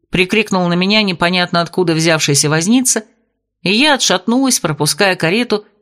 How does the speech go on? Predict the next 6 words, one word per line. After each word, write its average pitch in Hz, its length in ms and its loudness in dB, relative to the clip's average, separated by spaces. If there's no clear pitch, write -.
с 160 80 0
запряжённой 185 640 0
в 175 40 -2
неё 165 260 0
четвёркой 156 540 -2
вороных. 147 500 0